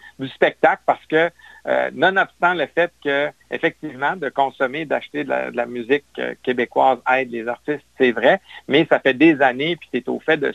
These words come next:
ça, qu'on, on prend nos efforts, puis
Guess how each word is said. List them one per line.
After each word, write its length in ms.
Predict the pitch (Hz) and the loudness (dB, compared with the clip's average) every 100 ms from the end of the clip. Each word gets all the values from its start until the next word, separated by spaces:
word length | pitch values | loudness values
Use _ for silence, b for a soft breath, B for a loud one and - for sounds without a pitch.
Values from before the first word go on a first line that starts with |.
| - | -6
ça, 180 | 135 147 B B _ | -8 -10 B B _
qu'on, 920 | 131 127 139 113 117 117 117 117 123 | 4 6 4 0 -2 -2 -4 -4 -4
on 60 | 110 | -4
prend 280 | - 185 185 | 2 2 4
nos 200 | 226 226 | 2 2
efforts, 580 | 147 160 190 190 139 - | 4 4 4 2 0 -6
puis 140 | 123 | -12